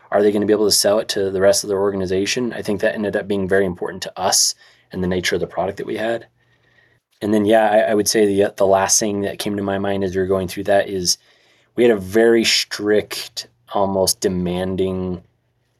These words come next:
ask of the amount of time that we needed from these early pre-sale customers. Like, we, we told them that we needed to spend at least thirty minutes a week with them.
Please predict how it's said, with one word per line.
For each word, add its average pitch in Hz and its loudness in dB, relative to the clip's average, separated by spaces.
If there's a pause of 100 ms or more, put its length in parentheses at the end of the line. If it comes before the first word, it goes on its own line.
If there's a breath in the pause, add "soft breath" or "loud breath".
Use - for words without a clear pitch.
(160)
ask 95 -2
of 90 -4 (360)
the 98 -2
amount 95 2
of 87 -2
time 92 -4
that 101 -6
we 98 -4
needed 113 -2
from 113 -2
these 110 0
early 113 -2
pre-sale 117 -4
customers. - -6
Like, - -14
we, - -16
we 101 -8
told 104 0
them 98 0
that 92 -4
we 95 -4
needed 92 -2
to - -8
spend 92 -2
at 90 -4
least 92 -4
thirty 95 0
minutes 87 -2
a 82 -10
week 87 -8
with - -6
them. 131 -14